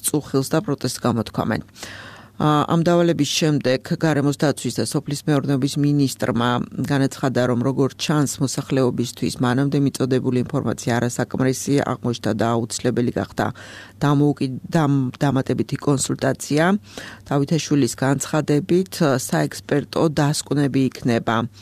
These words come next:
მათი არგუმენტები მოსახლეობასთან ხვალინდელი შეხვედრების დროს. გარემოს დაცვის და სოფლის მეურნეობის მინისტრმა დღეს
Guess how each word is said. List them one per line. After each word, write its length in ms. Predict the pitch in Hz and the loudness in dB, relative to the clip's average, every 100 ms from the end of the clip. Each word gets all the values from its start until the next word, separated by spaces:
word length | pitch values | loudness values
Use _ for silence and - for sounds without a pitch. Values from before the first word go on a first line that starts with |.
| - - - | -18 -18 -20
მათი 300 | - 135 - 156 | -2 -2 0 0
არგუმენტები 840 | 143 147 143 143 127 135 123 156 | 2 2 2 2 2 -2 2 2
მოსახლეობასთან 1000 | 175 151 143 - 131 123 113 131 - 143 143 | 2 0 -2 -2 0 2 0 -2 0 2 2
ხვალინდელი 840 | 147 - 151 131 131 127 120 139 139 110 | 0 0 2 2 2 2 4 4 2 0
შეხვედრების 760 | - - 135 127 120 120 95 - | -6 -4 -4 -2 0 0 0 -2
დროს. 260 | - 80 - - - - - - - | -2 -2 -2 -4 -10 -14 -14 -16 -20
გარემოს 400 | - 147 147 139 151 | -4 0 2 2 2
დაცვის 360 | 151 - 131 | 0 0 0
და 100 | - 120 | 2 0
სოფლის 380 | 156 - 143 | 0 -2 -2
მეურნეობის 640 | 165 151 147 151 131 131 - | 2 2 2 0 0 -2 2
მინისტრმა 600 | 147 156 139 - - 131 | 2 2 0 0 0 0
დღეს 320 | 123 131 117 | 0 0 0